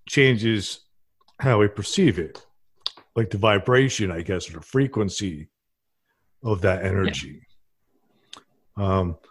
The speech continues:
Speaker 1: one of the things that I found interesting is when you tell that story, it's like that she was just in the corner. Th-,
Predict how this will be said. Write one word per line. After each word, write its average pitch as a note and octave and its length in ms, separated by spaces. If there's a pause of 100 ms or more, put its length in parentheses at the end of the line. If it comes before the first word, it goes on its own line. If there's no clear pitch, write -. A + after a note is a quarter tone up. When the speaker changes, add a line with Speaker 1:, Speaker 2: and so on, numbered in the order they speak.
(440)
Speaker 1:
one C#3+ 140
of F3 80
the A3 60
things G#3 140
that C3+ 120
I G#2 60
found C3+ 320
interesting E3+ 340
is A#2 100
when B2 100
you A#2 80
tell D3 200
that A#2 140
story, D#3+ 260
it's A#2 100
like A2+ 120
that A2 140
she - 160
was A#2+ 100
just - 240
in G#2+ 80
the F#2+ 80
corner. C3 500
Th-, A2+ 140